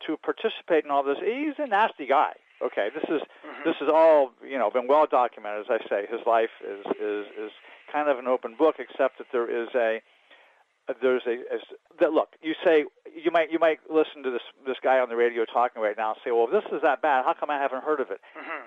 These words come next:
Speaker 1: Because the entire sexual revolution, the gay rights revolution, which is almost like the heroic class in Western culture now,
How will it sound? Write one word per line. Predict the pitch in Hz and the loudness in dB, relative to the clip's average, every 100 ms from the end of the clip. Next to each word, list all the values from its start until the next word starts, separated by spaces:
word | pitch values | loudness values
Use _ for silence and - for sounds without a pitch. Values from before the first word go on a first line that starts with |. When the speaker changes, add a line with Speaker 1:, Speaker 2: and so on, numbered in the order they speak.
| - | -4
Speaker 1:
Because | 220 - 185 160 | -2 2 0 2
the | 165 175 | -2 -2
entire | 165 156 - - 202 208 214 208 208 - _ _ _ - - | -4 -6 -14 -4 0 2 4 4 2 -2 _ _ _ -18 -2
sexual | 175 156 - 180 165 160 | 0 0 -2 2 2 2
revolution, | 147 147 135 139 139 135 - 101 _ - _ _ _ | 2 2 2 0 -2 -4 -12 -20 _ -20 _ _ _
the | 135 | -12
gay | - 165 185 | 0 4 6
rights | 190 180 185 - | 6 6 4 2
revolution, | 143 127 117 117 113 - 101 | 2 2 0 -4 -6 -10 -10
which | 156 - | -8 -6
is | 165 - _ - | -8 -10 _ -6
almost | 180 214 165 - | -2 0 0 0
like | 147 131 - | -2 -2 -2
the | 120 - | -4 -4
heroic | 120 127 180 135 - - | -2 2 4 2 -2 -8
class | - 151 139 110 - | 0 2 2 0 -8
in | 123 113 | -20 -6
Western | 123 127 - 117 | -4 -4 -6 -12
culture | 113 131 135 - 107 | -4 -2 -2 -4 -10
now, | 98 95 - | -10 -12 -12